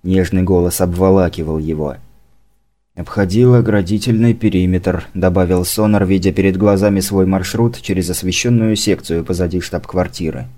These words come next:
первого подразделения. Снова увидел их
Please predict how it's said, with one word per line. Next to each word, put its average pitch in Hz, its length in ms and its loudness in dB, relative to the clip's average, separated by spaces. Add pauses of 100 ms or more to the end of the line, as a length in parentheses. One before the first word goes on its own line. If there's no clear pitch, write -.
(440)
первого 80 400 0
подразделения. 80 1040 -2 (920)
Снова 117 460 2
увидел 92 680 2
их - 240 -4